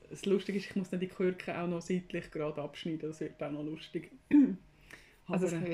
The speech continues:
Speaker 2: wir den Bewohnern machen, oder?
Speaker 1: Nein, das, das ist gefährlich.
Speaker 2: Ah,
Speaker 1: Das, das
Speaker 2: okay.
Speaker 1: geht nicht. Ich habe es schon ausprobiert, das braucht mega Kraft.
Speaker 2: Okay.
Speaker 1: Und ich will dann da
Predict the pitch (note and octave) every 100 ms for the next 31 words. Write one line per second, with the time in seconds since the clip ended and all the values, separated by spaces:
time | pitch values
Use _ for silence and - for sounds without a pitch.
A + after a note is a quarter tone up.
0 | E3+ - F3 E3 F#3+ C4 C4 - - G#3
1 | G#3+ G#3+ G3 - F#3 - - - D3+ D#3
2 | D#3 F3 E3+ E3 - E3+ E3 - D#3 D#3+
3 | E3 F3+ - F3+ F3+ E3 E3 D#3+ - D#3
4 | C#3+ - - - - - - - - F3
5 | E3 - - - - - F3 E3+ F3+ F3
6 | D#3+